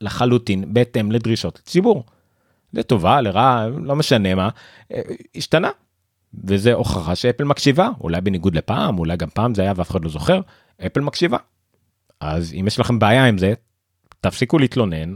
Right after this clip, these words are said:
או יותר נכון, תתלוננו, אבל למקום הנכון, לא סתם בטוויטר, או בפורומים, או בפייסבוקים, או, סבבה, יצא מזה משהו. אז זה לגבי ה-Stage Manager.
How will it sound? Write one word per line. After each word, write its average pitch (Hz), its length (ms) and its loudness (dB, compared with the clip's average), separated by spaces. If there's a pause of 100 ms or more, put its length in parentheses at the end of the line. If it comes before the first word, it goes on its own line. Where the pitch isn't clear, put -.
או 76 240 -10
יותר 82 220 0
נכון, 117 280 0
תתלוננו, 101 560 2
אבל 95 280 0
למקום 104 420 2
הנכון, 175 360 2 (200)
לא 120 540 -4
סתם 117 340 -2
בטוויטר, 127 420 0
או 92 300 2
בפורומים, 98 840 0
או 87 100 -2
בפייסבוקים, 110 760 -2
או, 90 80 -10 (640)
סבבה, 427 300 2 (520)
יצא 113 200 2
מזה 311 180 -2
משהו. 117 280 -6 (840)
אז 82 100 -4
זה 98 80 2
לגבי 104 340 4 (100)
ה-Stage - 1300 -4
Manager. 71 380 -8